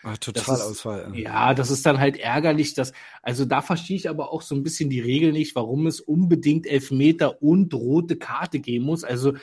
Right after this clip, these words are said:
Speaker 2: diese Doppelbestrafung, die, die war doch eigentlich mal irgendwie, ähm, regeltechnisch so ein bisschen entzerrt. Also so, dass der Schiedsrichter das, ähm, individuell entscheiden kann, weil ich find das schon hart, wenn du halt einen Elfmeter be-,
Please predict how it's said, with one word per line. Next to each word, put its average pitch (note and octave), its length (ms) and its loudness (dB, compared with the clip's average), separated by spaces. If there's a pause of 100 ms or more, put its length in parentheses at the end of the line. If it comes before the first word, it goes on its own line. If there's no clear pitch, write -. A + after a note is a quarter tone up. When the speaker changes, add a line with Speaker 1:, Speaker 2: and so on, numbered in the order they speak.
(280)
Speaker 2:
diese B2 220 -2
Doppelbestrafung, D#3+ 1160 0 (260)
die, B2+ 120 -2 (240)
die A2+ 160 -10
war A2 200 -2
doch F3+ 160 -2
eigentlich F3 580 -6
mal D#3+ 240 -2
irgendwie, E3+ 600 2
ähm, C#3+ 360 -2
regeltechnisch D#3+ 960 -2
so B2 100 -4
ein B2 140 -2
bisschen D3+ 280 -2
entzerrt. C3 640 -4
Also A2+ 240 -8
so, A#2+ 200 -2
dass C#3+ 200 0
der C3+ 100 0
Schiedsrichter C#3+ 680 -2 (420)
das, C3 380 0
ähm, B2+ 760 2
individuell C3 680 4
entscheiden A#2 720 -2
kann, G#2+ 400 -6
weil A2 160 -4
ich A2+ 160 -6
find C#3+ 160 -8
das C#3+ 120 -4
schon D#3+ 440 -2 (260)
hart, C3 460 -8
wenn B2 160 -2
du B2+ 140 0
halt B2+ 180 -4
einen C3 100 -10
Elfmeter C#3+ 580 0
be-, C#3+ 180 0